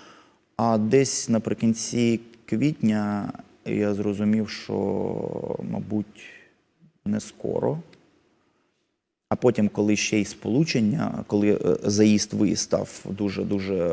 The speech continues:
проблематичним, м, через Запоріжжя, через Васильівку, через Орєхов, як то було,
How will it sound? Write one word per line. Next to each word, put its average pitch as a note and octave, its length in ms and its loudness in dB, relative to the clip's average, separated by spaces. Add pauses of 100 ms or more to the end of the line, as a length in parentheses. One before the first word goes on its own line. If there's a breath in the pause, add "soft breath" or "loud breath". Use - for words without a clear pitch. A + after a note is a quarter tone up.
(140)
проблематичним, G2+ 800 0 (500)
м, G2+ 220 -2
через - 520 -4
Запоріжжя, G2 520 -2
через F#2+ 260 -6
Васильівку, C3+ 580 -2
через - 280 -6
Орєхов, C3 360 0
як A2+ 160 -2
то A2 80 0
було, B2 360 2